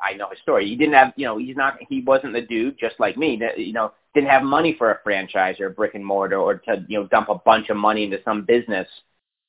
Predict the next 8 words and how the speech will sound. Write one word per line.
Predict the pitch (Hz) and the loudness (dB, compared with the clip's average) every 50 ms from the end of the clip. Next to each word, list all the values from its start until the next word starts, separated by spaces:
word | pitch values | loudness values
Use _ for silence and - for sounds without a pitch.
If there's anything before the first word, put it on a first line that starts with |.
| _ _ _ _ _ | _ _ _ _ _
right? | - 110 113 123 120 87 107 | 6 8 8 8 6 4 0
Network | 123 131 123 113 143 - | -2 0 0 0 0 4
marketing | 127 120 131 139 - 131 117 110 107 | 6 8 8 8 6 2 -4 -2 0
got | 113 107 107 113 - | 2 2 2 2 0
him | 117 113 | -4 -10
in | 113 110 | -10 -10
the | 107 | -12
game. | 95 87 110 117 123 123 110 107 107 104 107 | -12 -8 -8 -8 -6 -6 -8 -10 -10 -12 -12